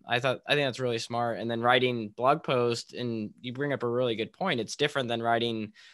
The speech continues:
like, an essay for school or just writing something kind of fun, but it has a little bit of a strategy behind it with, uh, you talked about S E O. So I'm imagining, like, kinda some keywords that you find in there and, and place those in there strategically. So that way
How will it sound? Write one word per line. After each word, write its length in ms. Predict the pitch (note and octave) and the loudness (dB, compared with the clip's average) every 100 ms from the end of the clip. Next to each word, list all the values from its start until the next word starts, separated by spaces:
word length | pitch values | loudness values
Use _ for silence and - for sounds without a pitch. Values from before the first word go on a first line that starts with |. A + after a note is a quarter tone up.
| _ | _
like, 140 | A#2+ A2+ | -4 -2
an 80 | A2 | 0
essay 400 | A#2 - A#2 A2 | -2 2 0 0
for 140 | G#2 | -4
school 680 | - F#3+ G3+ F3+ F3+ E3+ D#3 | 0 8 8 8 6 6 4
or 240 | B2 A#2 A2 | 2 2 2
just 300 | A2+ G#2+ - | 0 -2 0
writing 580 | A2+ A#2 A#2+ A#2 A2 G2+ | 4 6 4 0 -2 -4
something 560 | A#2 - G#2+ G2 F#2+ - | -6 -4 -4 -4 -8 -10
kind 160 | - G2+ | -8 -8
of 100 | G2 | -4
fun, 500 | D3 E3 D#3+ D#3+ D#3+ - - - | 2 4 2 0 -4 -10 -20 0
but 120 | A#2 | 4
it 60 | A2+ | 4
has 260 | C3 B2+ | 4 4
a 40 | A#2+ | 2
little 260 | A2+ B2 | 0 0
bit 100 | A#2+ | 0
of 60 | G#2+ | 0
a 40 | |
strategy 520 | G#2 - A#2+ B2+ A#2 A2+ | -2 2 4 4 2 0
behind 420 | G#2+ G#2+ G#2 G#2 | 0 0 0 0
it 220 | G2 - _ | -2 -4 _
with, 320 | A2 G#2 G2+ | -4 -4 -2
uh, 280 | G#2+ G2 F#2+ F#2 _ _ _ | -4 -4 -6 -8 _ _ _
you 120 | A#2 | -10
talked 200 | A2 A2 | -2 0
about 120 | A2 G#2 | 2 0
S 160 | A2 | 0
E 120 | G#2+ | 0
O. 120 | A2 A2 | 2 0
So 140 | G#2+ | -2
I'm 60 | G2+ | -2
imagining, 400 | G#2 G#2 G#2 G2 | -2 -4 -6 -8
like, 180 | F#2+ | -10
kinda 200 | - A2+ | -10 -10
some 200 | G#2 G#2 | -8 -10
keywords 560 | G2 B2+ B2 B2 A#2+ G#2+ | -6 -4 -2 -2 -2 -4
that 100 | A2 | -6
you 80 | A2 | -4
find 280 | A2+ A2 A2 | -4 -4 -2
in 80 | |
there 240 | G#2+ A2 G#2+ | -2 -2 -4
and, 240 | G2 G2+ - _ - | -4 -8 -12 _ -10
and 220 | G#2+ - | -10 -6
place 260 | - A2 - | -4 -2 -2
those 180 | G#2+ | -4
in 120 | A2 G#2+ | -2 -2
there 160 | G#2 | -4
strategically. 760 | G#2 - - A#2 G#2+ G#2+ G#2+ G2+ | -6 -10 -6 -6 -6 -4 -4 -4
So 160 | - | -2
that 80 | G#2+ | -2
way 300 | G#2 G2 A#2 | 0 -2 -6